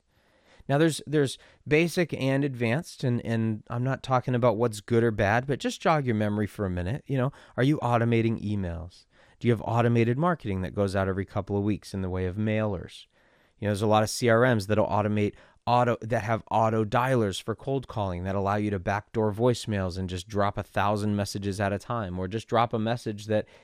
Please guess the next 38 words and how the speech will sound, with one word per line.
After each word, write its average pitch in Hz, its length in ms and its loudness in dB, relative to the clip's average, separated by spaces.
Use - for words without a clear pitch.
can 117 120 -4
be 113 120 0
pre-recorded 110 760 0
that 104 140 -2
you 104 100 -4
just, 98 400 -8
you 107 100 -2
know, 101 100 0
every 101 260 -4
time 110 200 -2
you 107 120 -2
click - 260 -8
the 113 80 -2
button, 104 320 -2
it, - 140 -10
it 98 140 -8
drops 101 320 -2
another 110 260 0
one. 87 200 -2
As 85 80 -10
soon 107 160 -2
as 101 100 -2
you 104 60 0
hear 110 160 2
the 104 100 0
voicemail, 120 480 0
you 107 60 0
don't 101 140 0
have 101 120 -4
to - 80 -12
spend 107 240 -4
any 104 120 -2
more 104 180 -2
time 104 260 -4
on 104 60 -4
the 104 80 -6
phone. 104 340 -4
It, 87 140 -10